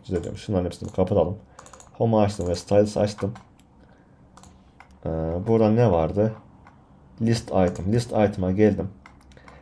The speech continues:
List item'ın içerisinde image'a buradan basarsam image style'a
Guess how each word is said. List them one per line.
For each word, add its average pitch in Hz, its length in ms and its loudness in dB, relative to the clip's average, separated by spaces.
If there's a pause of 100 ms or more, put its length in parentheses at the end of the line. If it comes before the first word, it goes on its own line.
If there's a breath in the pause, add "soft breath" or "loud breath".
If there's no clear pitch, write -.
(160 loud breath)
List 139 260 0
item'ın 101 400 -2
içerisinde 107 680 0 (1400)
image'a 107 420 4
buradan 101 280 0
basarsam 104 600 0 (560)
image 92 180 -2
style'a 80 480 -2